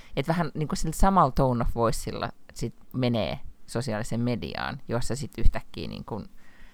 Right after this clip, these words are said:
se lävähtää kaikelle maailmalle. Ja sitten, että monet näistä hänen negatiivisista kommentoijistaan oli niin kuin joutunut itse sitten hänen niin kuin toisten fanien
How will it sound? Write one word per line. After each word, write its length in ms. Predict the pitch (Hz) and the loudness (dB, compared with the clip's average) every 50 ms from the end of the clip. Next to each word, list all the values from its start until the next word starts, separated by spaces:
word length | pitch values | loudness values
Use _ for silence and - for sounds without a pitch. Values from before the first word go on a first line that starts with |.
| - - - - - | -20 -18 -16 -14 -10
se 180 | - - 120 113 | -8 -6 -4 -2
lävähtää 420 | 117 117 135 139 - - 113 120 | -2 -2 -2 -4 -4 -2 -2 0
kaikelle 440 | - 170 170 170 - 170 143 127 120 | 2 2 2 2 2 0 -2 0 0
maailmalle. 600 | 120 117 117 117 117 113 117 117 113 113 117 117 - - - - - | 0 -2 -2 -2 -2 -2 -2 -2 -2 -2 -2 -4 -6 -8 -10 -6 -2
Ja 80 | - - | 2 2
sitten, 220 | - - - 147 | 4 4 4 2
että 120 | - - | 2 4
monet 240 | 156 156 160 156 - | 4 4 4 4 2
näistä 420 | - 131 127 131 - - 131 110 - | 2 0 0 0 0 0 -2 -2 -2
hänen 380 | - 139 151 131 135 131 127 - - 127 | -2 -2 0 0 0 0 0 -2 -2 -2
negatiivisista 760 | 123 127 127 127 - 135 - 120 113 117 - 113 - - - | -2 -2 -2 -2 -2 -4 -4 -4 -4 -4 -4 -6 -6 -4 0
kommentoijistaan 840 | - 135 143 147 135 131 - 127 120 117 117 113 - - - 123 117 - | 2 2 2 2 2 0 0 -2 -2 0 -2 -2 -2 -2 -2 -2 -2 0
oli 220 | - 123 127 123 - | 0 0 0 0 -2
niin 100 | - 127 | -4 -4
kuin 120 | 127 139 139 | -2 0 2
joutunut 300 | 135 135 - - 139 139 - | 2 2 2 0 -2 0 0
itse 280 | 190 214 214 - - 117 | 0 0 0 0 -2 -4
sitten 380 | - - 123 - - 139 117 | -2 -2 -4 -4 -4 -4 -2
hänen 300 | 127 139 120 120 117 113 | -2 0 0 0 0 -2
niin 140 | 107 107 107 | -2 -2 -2
kuin 240 | - 127 120 113 113 - - - - - - - - - - - - - - - - - - - - - - - - | -2 0 0 0 0 -2 -6 -10 -12 -14 -14 -16 -16 -18 -18 -18 -20 -20 -20 -20 -20 -20 -20 -20 -18 -14 -14 -2 4
toisten 420 | - 156 160 151 - - 127 120 | 8 10 10 10 8 6 2 0
fanien 680 | 123 - - 127 123 120 120 113 98 73 76 - 139 | 2 4 4 4 4 4 0 -2 -4 -4 -4 -4 -6